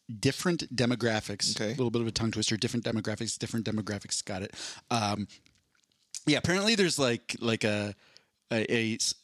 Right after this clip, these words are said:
Speaker 1: a middle school class in Canada that's like, "Yeah, this is, this is it. <laughs> This is what we've been looking for." And then I think it was probably a lot of, uh, nerdy science people and, like, researchers that were reading my dad's book. So,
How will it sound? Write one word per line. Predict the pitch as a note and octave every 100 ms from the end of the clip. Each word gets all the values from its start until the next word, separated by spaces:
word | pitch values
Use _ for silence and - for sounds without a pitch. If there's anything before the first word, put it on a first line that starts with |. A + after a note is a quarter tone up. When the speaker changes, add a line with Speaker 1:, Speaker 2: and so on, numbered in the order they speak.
| -
Speaker 1:
a | A#2+ G#2+ G#2+ - - -
middle | C#3+ C#3+
school | D3 - C#3
class | A2+ C3+ B2 B2 B2
in | A2+
Canada | B2 A#2+ A#2 G#2
that's | G2+ A2 -
like, | A#2 D#3+
"Yeah, | E3+ C3+ A#2
this | B2 F#3+
is, | E3 C3 - - -
this | G#3+ G#3+ D#3+
is | D#3+ F#3
it. | - -
<laughs> | - G#3+ - - - D3+
This | F#3+ - G#3
is | E3+ F#3
what | F3 E3+
we've | D#3+
been |
looking | D3+ C#3+ D3
for." | D#3 E3 - - -
And | - F3
then | G3+
I |
think | G3+ A3
it | G#3+
was |
probably | - F#3 F#3
a | F3+
lot | E3+
of, | E3 D3+
uh, | D#3 D#3 D#3
nerdy | C#3 F#3 F#3+ F#3
science | F#3+ F3+
people | - B2 A#2+ A2 A#2 _ _
and, | - B2 B2+
like, | B2+ B2
researchers | D3 D3 B2+ - A2+ G#2+
that | G#2+
were | A2
reading | A2+ A2
my | G#2
dad's | A2 A2
book. | - G#2 G#2
So, | - A2 A2